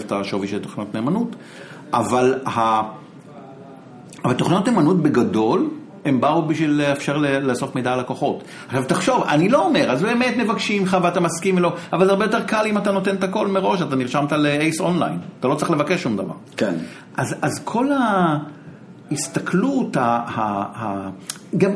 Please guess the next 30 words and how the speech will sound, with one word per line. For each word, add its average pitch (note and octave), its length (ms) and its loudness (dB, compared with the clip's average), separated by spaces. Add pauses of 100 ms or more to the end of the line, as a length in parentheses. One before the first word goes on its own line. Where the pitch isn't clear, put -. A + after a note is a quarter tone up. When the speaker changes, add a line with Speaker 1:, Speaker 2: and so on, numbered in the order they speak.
(120)
Speaker 1:
גם F3+ 140 2
יש - 280 -2
משהו G#3+ 360 0
ניהולי. C3+ 360 2
תחשוב - 380 -2
עכשיו, A3+ 360 0 (440)
אתה D3+ 220 2
מנהל F3 420 4
את C#3+ 180 -2
אייס C4 440 -2
לעומת E3+ 240 2
אייס D3 240 -2
אונליין. F#2 340 -2 (420)
אתה C4+ 100 0
מנהל C#4+ 220 2
את A#3 200 -4
אייס, A3 360 0
יש G3+ 100 -2
לך G3+ 140 -4
את - 60 -2
החנות F3 480 2
ואת E3 120 -2
השכירות D3 500 0
שלה, C#3 320 2
וניקו C#3 320 -2
את - 40 0
המדפים B2+ 500 -2
ולא A#2 180 0
ניקו, B2 280 -2
ו-, A#2 60 2